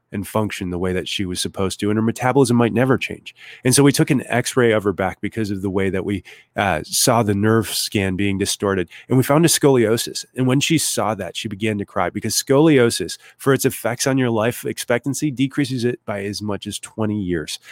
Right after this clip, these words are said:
And so we looked at that, and where she lost a little bit of hope, we gained that hope because when we see scoliosis, we know the steps that are necessary to begin the correction process. And we did.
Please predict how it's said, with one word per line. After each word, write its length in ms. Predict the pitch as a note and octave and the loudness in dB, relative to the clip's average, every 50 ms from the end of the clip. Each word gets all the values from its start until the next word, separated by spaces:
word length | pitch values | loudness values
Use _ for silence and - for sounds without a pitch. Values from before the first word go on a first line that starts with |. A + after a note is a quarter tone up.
| - - _ | -20 -8 _
And 160 | - C3 B2+ | 0 0 2
so 320 | - - C3 A#2+ A2+ G#2+ - | 4 4 6 6 6 4 2
we 160 | - A2 A#2 A#2 | 4 4 4 6
looked 260 | A2 B2 C#3+ C#3 - | 6 6 4 4 2
at 120 | C#3+ A#2 | -2 -2
that, 220 | - G#2+ G#2 - - - - - - _ | 0 0 0 -2 -4 -10 -18 -20 -8 _
and 240 | A#2 A2+ A2+ A2 A2 | 0 0 2 2 2
where 120 | A2+ A2 | 2 0
she 320 | G2+ - - - F3+ F#3 F3 | 0 0 2 2 4 6 6
lost 440 | D3+ C3+ A#2+ G2 G2+ G#2+ - - A#2+ | 4 4 2 0 -2 -4 -6 -6 -4
a 40 | |
little 140 | A2+ A2 G#2+ | -2 -2 -2
bit 120 | G2 G#2 G2 | 0 -2 -2
of 60 | F#2+ | 0
hope, 200 | A2+ A#2 G#2 - | 0 -2 -2 0
we 200 | - A#2+ B2+ C3+ | 0 0 0 0
gained 380 | A#2 G2 F#2+ A#2 B2 C3 C3+ B2+ | 0 -2 0 2 2 4 4 2
that 120 | A2+ E2+ - | 2 0 -2
hope 200 | - - F#2+ - | -4 -8 -6 -6
because 260 | G#2+ - - G#2+ G2+ | -6 -6 -4 -4 -2
when 180 | A2 A2+ A2+ | 0 0 2
we 100 | A2+ A#2 | 2 0
see 260 | G#2 - - - D3+ D3+ | 0 -2 0 2 2 2
scoliosis, 640 | - - C3 A#2 A#2 A#2 A#2 A#2 - G#2+ - - | 2 2 0 2 2 4 2 2 0 -4 -6 -4
we 160 | A2+ A#2 B2+ | 0 0 2
know 320 | C3 B2+ B2 A#2+ A#2+ A#2 A2+ | 2 2 2 2 2 2 0
the 120 | G#2+ G#2+ | -2 -4
steps 420 | - - - - G#2+ G2 - - - _ - _ _ | -6 -6 -2 0 0 0 -2 -4 -8 _ -18 _ _
that 100 | - A2 | -4 -2
are 80 | G#2+ G#2 | -2 -2
necessary 520 | G2 G2 G2 - - - - G2+ G2 F#2 | -2 -2 -4 -4 -4 -4 -2 -2 -2 -4
to 60 | G2 | -4
begin 260 | E2+ F2 F2 G#2 G2 G2 | -8 -6 -6 -4 -4 -4
the 80 | F#2 | -6
correction 360 | - - F#2 F2+ - - F#2+ | -4 -4 -4 -4 -4 -6 -10
process. 480 | E2 - E2 D2+ D2+ - - - - - - - - _ | -6 -4 -4 -4 -4 -6 -10 -12 -14 -16 -18 -20 -18 _
And 100 | - B2 | 0 4
we 100 | B2+ C3+ | 4 4
did. 340 | B2 G#2 C#3+ C#3 A#2+ G2 E2+ | 6 6 4 4 4 2 -2